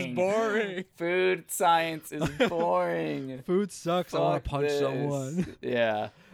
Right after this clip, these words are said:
Speaker 2: Like,
Speaker 1: Ugh.
Speaker 2: e-, every, every time, like, the
Speaker 1: Yeah.
Speaker 2: I, I'll stop
Speaker 1: Yeah, forget,
Speaker 2: myself.
Speaker 1: forget,
Speaker 2: It's just
Speaker 1: forget dad fiction. This is jock fiction. This
Speaker 2: It
Speaker 1: was
Speaker 2: really
Speaker 1: written by
Speaker 2: is.
Speaker 1: jocks
Speaker 2: And
Speaker 1: for
Speaker 2: that's,
Speaker 1: jocks.
Speaker 2: I mean,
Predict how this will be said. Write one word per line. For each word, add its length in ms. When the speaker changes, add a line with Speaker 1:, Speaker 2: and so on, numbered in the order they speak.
Speaker 2:
Like, 260
Speaker 1:
Ugh. 180
Speaker 2:
e-, 60
every, 720
every 440
time, 500
like, 200
the 160
Speaker 1:
Yeah. 300
Speaker 2:
I, 140
I'll 180
stop 220
Speaker 1:
Yeah, 100
forget, 300
Speaker 2:
myself. 40
Speaker 1:
forget, 300
Speaker 2:
It's 80
just 40
Speaker 1:
forget 300
dad 240
fiction. 280
This 140
is 100
jock 320
fiction. 540
This 120
Speaker 2:
It 60
Speaker 1:
was 120
Speaker 2:
really 240
Speaker 1:
written 140
by 160
Speaker 2:
is. 120
Speaker 1:
jocks 560
Speaker 2:
And 80
Speaker 1:
for 140
Speaker 2:
that's, 160
Speaker 1:
jocks. 420
Speaker 2:
I 80
mean, 320